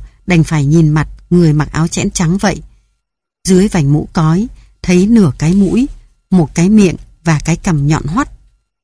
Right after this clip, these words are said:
Rồi cũng giống như một quả bóng ném mạnh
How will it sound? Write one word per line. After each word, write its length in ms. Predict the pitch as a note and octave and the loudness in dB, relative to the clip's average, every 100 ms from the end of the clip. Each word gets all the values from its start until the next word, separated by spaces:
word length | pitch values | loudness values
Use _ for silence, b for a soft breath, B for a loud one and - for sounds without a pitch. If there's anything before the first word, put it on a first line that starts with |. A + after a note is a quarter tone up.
| _ _ _ _ - | _ _ _ _ -4
Rồi 240 | F3+ D#3+ | 0 0
cũng 220 | C3+ D#3+ F#3+ | -2 -4 -2
giống 260 | E3+ G3 | 0 0
như 160 | G#3 G3+ | 2 2
một 240 | F3+ - | 2 -2
quả 120 | D3+ | -6
bóng 360 | C#3 D3 E3 A3 | -6 -4 -2 0
ném 240 | F#3 G#3+ | 0 0
mạnh 140 | A3 | -2